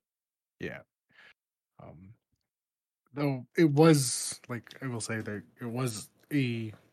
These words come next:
it was a nice twist to get Masaki's story.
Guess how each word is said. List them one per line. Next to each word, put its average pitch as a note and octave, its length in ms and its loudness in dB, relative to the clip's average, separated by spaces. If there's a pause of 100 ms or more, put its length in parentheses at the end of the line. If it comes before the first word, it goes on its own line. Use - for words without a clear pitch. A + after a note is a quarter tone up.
(1600)
it D3 80 -4
was D3 180 8
a C#3 60 6
nice A#2+ 420 -2
twist - 580 -6
to - 80 -8
get A2 520 -2 (600)
Masaki's G#2 800 -6 (220)
story. F#2+ 560 -6